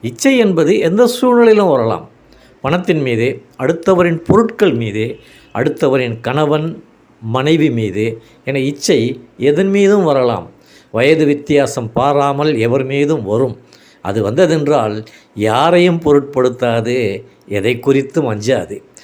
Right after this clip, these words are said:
பின்னால் நிகழப்போகும் விளைவுகளை கூட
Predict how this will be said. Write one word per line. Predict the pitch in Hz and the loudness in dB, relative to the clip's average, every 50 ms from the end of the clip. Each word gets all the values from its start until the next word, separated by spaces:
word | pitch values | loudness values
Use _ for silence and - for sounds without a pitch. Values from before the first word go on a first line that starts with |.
| - - - _ _ | -20 -20 -20 _ _
பின்னால் | - 175 185 208 208 202 185 180 | -2 0 2 2 4 4 2 2
நிகழப்போகும் | 151 156 156 208 220 208 - - - 160 156 143 131 | 2 2 4 6 6 6 4 2 0 0 2 2 0
விளைவுகளை | 117 131 147 175 175 170 160 156 139 - - | 2 2 2 4 4 4 4 2 2 0 -2
கூட | - - 147 151 147 135 117 113 113 113 113 | -2 -2 -2 0 2 2 0 0 -2 -4 -6